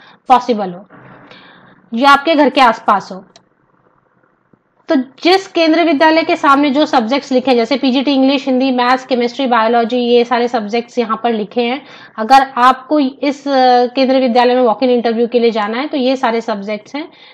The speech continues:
जिनकी वॉक इन interview इस केंद्रीय विद्यालय, केंद्र-, केंद्रीय विद्यालय खिचड़ीपुर block number six में, अ, conduct कराई जाएगी। इसी तरीके से ये सारे same subject cluster two में भी अलग-अलग केंद्रीय विद्यालय में conduct कराए जाएंगे वॉक इन interview।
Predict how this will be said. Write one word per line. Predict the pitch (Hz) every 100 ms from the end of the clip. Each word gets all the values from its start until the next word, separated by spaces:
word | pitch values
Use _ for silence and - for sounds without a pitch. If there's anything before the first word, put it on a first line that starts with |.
| _
जिनकी | 262 247 285
वॉक | 233 -
इन | 233
interview | 226 226 226 294
इस | 285 - _
केंद्रीय | 240 214 208
विद्यालय, | 190 208 208 269 - - -
केंद्र-, | 247 247 247 233
केंद्रीय | 269 254
विद्यालय | 254 240 247 262
खिचड़ीपुर | 247 240 240 254 277
block | 220 226 240 240
number | 214 220
six | 214 220 - 247
में, | 320 381 - - _ _
अ, | 202 202 196
conduct | 220 220 294 -
कराई | 247 196 190
जाएगी। | 175 165 180 214 - - 262
इसी | 254 330
तरीके | 330 311 330
से | 339
ये | 302 311
सारे | 311 277 302
same | 294 320 302
subject | 294 247 294 - -
cluster | 254 226 - 277
two | 262 269
में | 285 277
भी |
अलग-अलग | 269 254 247 262 277 -
केंद्रीय | - 240 240
विद्यालय | 233 208 214 214
में | 240
conduct | 240 220 226 233
कराए | - 214 202
जाएंगे | 202 208 254
वॉक | 233 -
इन | 202
interview। | 180 175 175